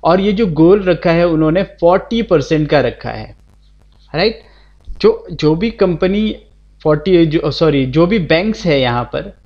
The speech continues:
मान लो एक bank है और ये bank decide करता है कि मैं हंड्रेड रुपीज लेके आऊँगा और market में invest करूँगा, है ना।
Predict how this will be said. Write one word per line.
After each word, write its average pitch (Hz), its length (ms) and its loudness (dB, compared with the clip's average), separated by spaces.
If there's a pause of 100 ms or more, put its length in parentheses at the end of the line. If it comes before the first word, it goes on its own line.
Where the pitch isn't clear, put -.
(100)
मान 139 280 0
लो 190 100 2
एक 180 260 0
bank 156 320 0
है 160 300 -4 (1300)
और 175 140 2
ये 226 100 2
bank 190 280 0
decide 180 400 0
करता 170 240 0
है 156 120 4
कि 220 120 -8
मैं 233 140 -2
हंड्रेड 165 480 0
रुपीज 180 380 0
लेके 156 280 2
आऊँगा 127 300 0
और 208 160 -2
market 208 440 -2
में 226 80 -4
invest 226 340 0
करूँगा, 170 600 0 (280)
है 208 60 -6
ना। 240 200 -8